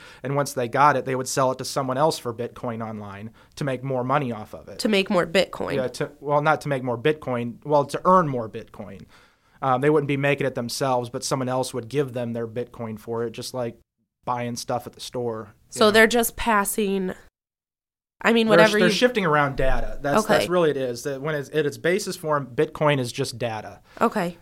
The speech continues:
Speaker 1: It's just shifting it around. It's transferring it from one source to another.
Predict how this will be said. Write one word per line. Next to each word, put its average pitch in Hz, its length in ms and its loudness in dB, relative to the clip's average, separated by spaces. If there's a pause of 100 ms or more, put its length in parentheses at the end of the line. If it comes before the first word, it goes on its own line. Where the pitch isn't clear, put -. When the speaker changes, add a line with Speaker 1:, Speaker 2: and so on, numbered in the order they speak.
Speaker 1:
It's 143 220 0
just 143 140 0
shifting 165 360 0
it 156 80 0
around. 143 320 4
It's 123 140 -8
transferring 139 640 -2
it 135 180 -4
from 127 360 -2
one 135 180 -2
source 135 420 -2
to 135 180 -4
another. 127 540 0